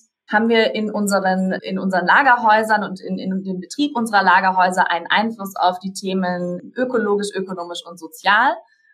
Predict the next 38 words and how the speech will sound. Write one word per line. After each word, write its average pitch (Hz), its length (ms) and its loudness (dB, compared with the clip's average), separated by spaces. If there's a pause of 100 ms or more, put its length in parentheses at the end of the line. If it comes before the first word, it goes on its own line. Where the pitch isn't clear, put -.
und 196 360 -2 (200)
haben 202 160 0
das 208 220 2
dann 214 160 0
versucht 220 320 -4
zu - 120 -6
aggregieren 190 640 2
auf 196 220 -6
potenziell 226 440 -2
relevante 190 560 0
Themen 262 340 -2
für 262 160 -10
Fiege 294 380 -2
und 208 160 -6
sind 202 200 -2
damit 208 300 2
dann 190 120 -2
losgegangen 196 720 -2
zu - 160 -20
unseren 180 320 -4
internen 247 400 -4
Stakeholdern 214 600 -2
und 180 100 -8
haben 190 160 0
die 214 100 -8
befragt 214 520 0
und 196 100 -12
gesagt, 190 240 -8
"Bitte 226 200 -6
rankt 196 380 0
doch 240 160 -6
mal 202 220 2
nach 196 200 -4
eurer 220 340 2
Einschätzung, 214 540 -4
was - 200 2
sind 254 240 -6
die 226 240 -6